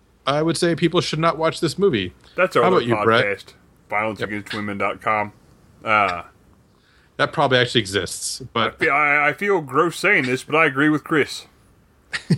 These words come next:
Speaker 2: Uh, this movie was, I, I had it built in my head that it was gonna be kinda Fulci-esque, a little more like Zombie than it was.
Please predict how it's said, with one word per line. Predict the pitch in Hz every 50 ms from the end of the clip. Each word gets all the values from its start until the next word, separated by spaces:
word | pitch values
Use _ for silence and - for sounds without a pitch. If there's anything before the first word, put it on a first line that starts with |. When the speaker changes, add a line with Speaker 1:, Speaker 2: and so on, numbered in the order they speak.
| - - 151 - -
Speaker 2:
Uh, | 113 110 113 117 117 117 120
this | 120 117 -
movie | 151 151 151 147 151 135
was, | 123 131 131 131 131 127 123 123 120 120 120 110
I, | 113 143 170 185 185 185 180 165 156 151 127
I | 131 156 170
had | 165 165 165
it | 147 127 117
built | 120 139 139 135 -
in | 135
my | 127 127 120 113
head | 123 123 120 120 120 120 117
that | 123 123
it | 127
was | 139 135 113 107
gonna | 117 120 117 113
be | 110 117 113 113
kinda | - - 120 117 117 110 107 101 95 92 92 90 - - _ _ _ _ _ _ _ _ _ _ _ -
Fulci-esque, | - - 143 127 135 127 - - - 123 131 135 135 127 - - - - - - _ - - - _ _ _ _ _ _ _ _ _ _ _ _ _ _ -
a | - 127
little | 120 120 127 127 127
more | 127 127 131
like | 131 127 123 117 107
Zombie | 101 113 110 117 123 123 127 127
than | 123 127 135 135
it | 135
was. | 123 127 135 135 135 135 135 - -